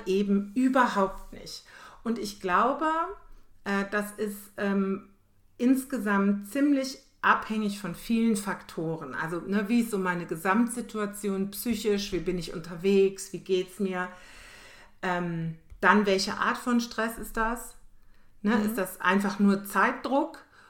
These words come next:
Speaker 1: oder ist es wirklich psychische Belastung, die Stress auslöst?
Speaker 2: Mhm.
Speaker 1: Und wie groß ist die Chance, und ich glaube, das ist es bei mir letztendlich ganz oft, die Situation,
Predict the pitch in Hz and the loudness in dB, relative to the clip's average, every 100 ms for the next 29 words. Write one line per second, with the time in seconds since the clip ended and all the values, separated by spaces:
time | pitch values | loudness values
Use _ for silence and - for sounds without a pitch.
0 | _ _ 208 208 196 185 - 190 - 196 | _ _ 2 4 2 0 -4 -6 -2 -2
1 | 202 202 - - - 240 240 - 208 175 | 0 -4 -4 -8 -2 -2 -2 -4 -4 -4
2 | 165 180 240 - 302 302 311 254 233 - | 2 2 2 -4 -2 -2 -2 -2 -6 -6
3 | - 214 208 196 220 226 - 220 220 208 | -4 -4 -2 -2 -2 -4 -4 -4 -4 -6
4 | - - 220 233 349 277 302 381 - 262 | -12 -4 -4 -2 -2 2 4 4 2 -2
5 | - - 208 269 285 - 202 - 170 - | -2 -4 -2 0 -2 -4 -6 -6 -8 -4
6 | 202 208 233 233 180 170 185 180 175 170 | 0 2 0 -2 -8 -8 -4 -4 -4 -6
7 | - 190 175 180 175 170 170 165 - 180 | -8 -8 -8 -8 -6 -6 -6 -8 -10 -12
8 | - 165 151 160 - - 202 202 - - | -10 -12 -10 -12 -8 -4 -4 -6 -14 -20
9 | - - - - - - _ _ _ _ | -20 -20 -20 -20 -20 -20 _ _ _ _
10 | _ _ - - 208 208 214 214 185 - | _ _ -20 -2 0 0 0 0 -2 -4
11 | - 220 240 262 277 277 | -4 0 2 4 4 2